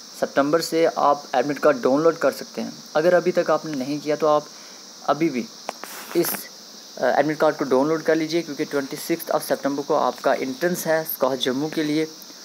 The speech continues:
तो जितने भी ऐसे candidates जिन्होंने अभी तक भी जो है वो admit card download नहीं किया, वो download कर सकते हैं। बाकी यहाँ पर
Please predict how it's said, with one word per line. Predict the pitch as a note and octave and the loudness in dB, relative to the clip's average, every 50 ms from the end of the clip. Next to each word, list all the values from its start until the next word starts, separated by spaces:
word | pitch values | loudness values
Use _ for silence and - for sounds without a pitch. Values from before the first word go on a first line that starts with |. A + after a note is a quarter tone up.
| - - - - | -18 -18 -4 0
तो | C#3+ D3 C3+ - - | 2 2 2 2 0
जितने | D#3 B2+ D3+ D3 - F3+ | -4 -4 -4 -2 -2 -2
भी | F3 E3+ F3 | 0 0 -2
ऐसे | - - C#3+ C#3+ - E3+ | 0 -2 -2 -2 -2 0
candidates | - D#3 C#3+ B2+ A#2 B2+ A#2+ A#2 - | 2 2 2 2 2 0 -2 -2 -2
जिन्होंने | - C#3+ C#3 D#3 E3 D3+ - - | -4 -6 -4 -2 -2 -2 0 -2
अभी | C3+ C3+ C#3 F3 F#3 | -2 0 0 0 -2
तक | F#3 - F3 E3+ E3+ - | 2 4 2 2 2 0
भी | D3+ E3+ F3+ F3+ F3 - - - - - - - - - | 0 0 0 0 -2 -6 -14 -20 -20 -20 -20 -20 -16 -6
जो | C#3+ D3 | -4 -2
है | C#3+ D3 D#3+ | 0 0 0
वो | D#3+ D3 C#3+ D3+ D#3 D#3 D#3 - - - - - - - - - - - - - - - - - - - - - - - - - - - - - - - - - - C3+ | 0 2 2 4 4 4 4 2 -2 -6 -14 -20 -20 -20 -20 -20 -20 -20 -20 -20 -20 -20 -18 -18 -18 -18 -18 -18 -18 -20 -20 -20 -20 -20 -20 -20 -20 -20 -20 -4 0 0
admit | C#3+ C#3+ D#3+ D#3 | 2 2 0 0
card | - - E3 D3 | 2 4 2 4
download | B2+ C#3 C3 C3+ D3 D3+ C3+ | 4 2 2 2 2 0 0
नहीं | C3+ C3+ D3+ D3+ | -2 -6 -8 -4
किया, | - D#3+ D#3+ | -2 0 0
वो | D3+ C#3+ | 2 0
download | D3 B2+ B2+ B2+ B2+ C3 C3+ B2 | 0 2 2 2 2 2 0 0
कर | - - A#2+ | -2 -4 -6
सकते | A#2 - A#2 A2+ - - G#2+ | -4 -6 -8 -8 -8 -10 -12
हैं। | G2+ - - - - - - - - - - - - - - - C3 | -12 -12 -16 -18 -18 -20 -18 -18 -18 -18 -20 -20 -18 -18 -14 -12 -2
बाकी | A#2+ C3 B2+ C3+ C#3 - F3+ | 2 2 2 4 2 0 -2
यहाँ | F3+ F3 D#3 E3+ E3+ | -2 0 0 -2 -2
पर | D#3+ E3 E3+ F3 | 4 4 4 4